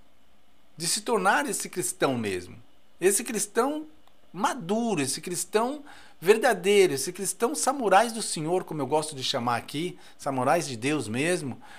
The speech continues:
que está pronto pra servir Ele. E é dessa forma que eu puxo um pouquinho cada um de nós aqui num lado que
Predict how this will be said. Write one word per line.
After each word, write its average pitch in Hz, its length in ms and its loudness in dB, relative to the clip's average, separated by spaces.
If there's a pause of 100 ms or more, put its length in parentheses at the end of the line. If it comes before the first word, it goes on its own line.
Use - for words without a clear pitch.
(120)
que 180 80 -2
está 208 200 2
pronto 262 360 -4
pra 180 140 -2
servir 117 360 -4
Ele. - 260 -8 (880)
E 147 120 0
é 160 60 4
dessa 180 280 -2
forma 185 580 -2 (500)
que - 140 -8
eu 214 240 -2 (800)
puxo 311 360 0
um 214 100 -6
pouquinho 294 560 -4
cada - 280 2
um 254 140 -4
de 208 140 -6
nós 190 240 0
aqui 196 320 -4
num 202 240 -6
lado 190 300 0
que 202 380 -10